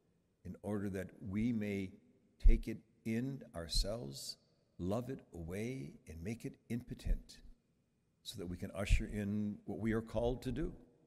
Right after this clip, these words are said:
nothing less than to usher in the kingdom of God. And so we are those saints,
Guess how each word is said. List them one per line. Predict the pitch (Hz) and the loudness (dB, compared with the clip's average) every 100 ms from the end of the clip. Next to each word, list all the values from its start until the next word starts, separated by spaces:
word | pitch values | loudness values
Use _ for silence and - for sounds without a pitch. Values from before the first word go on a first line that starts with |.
| _ _ _ _ _ _ _ | _ _ _ _ _ _ _
nothing | 101 101 - | -4 6 10
less | 107 101 98 - | 10 8 0 -4
than | - 90 82 | -6 -8 -8
to | - - 85 82 _ _ - | -10 -8 -8 -8 _ _ -8
usher | 98 - - 95 | 0 4 4 4
in | 90 | -4
the | |
kingdom | 85 - 87 87 80 | -6 6 6 6 -2
of | 76 | -8
God. | 71 67 69 - _ _ _ _ _ _ _ _ _ | -10 -12 -14 -20 _ _ _ _ _ _ _ _ _
And | - | -12
so | - 104 | -4 0
we | 101 110 110 117 | 4 4 4 2
are | 104 98 | -2 -2
those | 92 101 98 | -2 -2 0
saints, | 117 117 73 - - - | 0 0 -4 -2 -2 -2